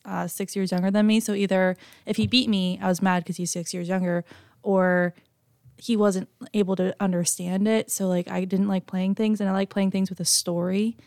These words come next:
So I, and we had one T V in my house. So, like, if my parents wanted to watch the T V,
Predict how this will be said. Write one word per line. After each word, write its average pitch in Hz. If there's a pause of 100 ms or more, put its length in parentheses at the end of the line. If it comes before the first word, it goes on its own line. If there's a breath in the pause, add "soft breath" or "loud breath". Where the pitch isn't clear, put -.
(160 soft breath)
So 190
I, 196
and 220
we 202
had 196
one 190
T 190
V 185
in 180
my 170
house. 170
So, 190
like, 175 (380 soft breath)
if 196
my 180
parents 185
wanted 180
to 180
watch 175
the 180
T 185
V, 170